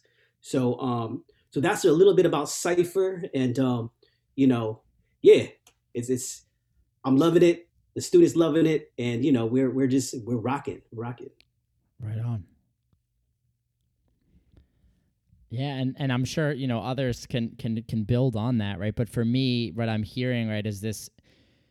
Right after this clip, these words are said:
Speaker 2: acknowledgement of the need to provide spaces on college campuses for authenticity,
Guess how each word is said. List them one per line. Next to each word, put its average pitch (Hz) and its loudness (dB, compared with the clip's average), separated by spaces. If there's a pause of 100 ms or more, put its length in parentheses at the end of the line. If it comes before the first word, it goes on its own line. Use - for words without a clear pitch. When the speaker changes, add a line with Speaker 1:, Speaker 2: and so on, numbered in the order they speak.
(220)
Speaker 2:
acknowledgement 110 -4
of 104 -6
the 113 -2
need 113 0
to - -4
provide 107 -6
spaces 110 -8
on 107 -6
college 107 -8
campuses 107 -8
for 110 -6
authenticity, 107 -8